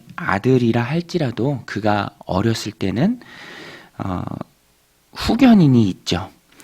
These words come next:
어, 상속자의 주인이라 할지라도 어리기 때문에 그가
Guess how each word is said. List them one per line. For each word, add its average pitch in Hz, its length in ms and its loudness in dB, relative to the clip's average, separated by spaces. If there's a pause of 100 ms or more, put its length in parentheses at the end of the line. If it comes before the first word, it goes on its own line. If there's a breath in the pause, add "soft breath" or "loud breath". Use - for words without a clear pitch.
(500 loud breath)
어, 127 160 -8
상속자의 165 760 2
주인이라 131 480 2
할지라도 131 600 -2
어리기 123 400 0
때문에 151 640 0
그가 123 400 0